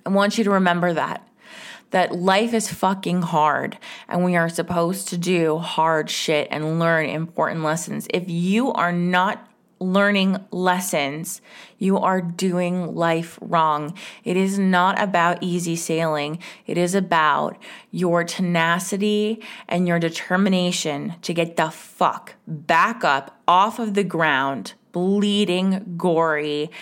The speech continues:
and raw, and standing up and saying, "That was fucking hard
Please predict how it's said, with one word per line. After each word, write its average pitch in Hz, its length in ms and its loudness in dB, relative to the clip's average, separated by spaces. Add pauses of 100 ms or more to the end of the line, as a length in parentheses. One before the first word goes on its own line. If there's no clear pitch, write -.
(200)
and 160 200 -2
raw, 147 600 0 (560)
and 156 240 -4
standing 180 560 0
up 165 220 2
and 151 180 -6
saying, 139 560 -4 (380)
"That 151 260 2
was 170 220 -2
fucking 175 460 -4
hard 180 480 0